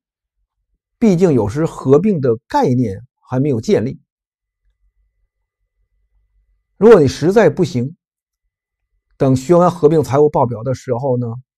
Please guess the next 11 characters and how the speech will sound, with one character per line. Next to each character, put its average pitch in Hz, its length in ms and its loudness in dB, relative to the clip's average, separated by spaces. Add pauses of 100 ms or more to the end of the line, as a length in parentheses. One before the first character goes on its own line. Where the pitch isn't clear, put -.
(920)
你 127 100 -4
再 139 140 2
过 160 260 -4
来 127 60 0
听 - 280 0
一 220 40 4
听。 - 160 -12 (1700)
当 233 160 0
然 262 140 2
我 269 80 0
也 262 60 -2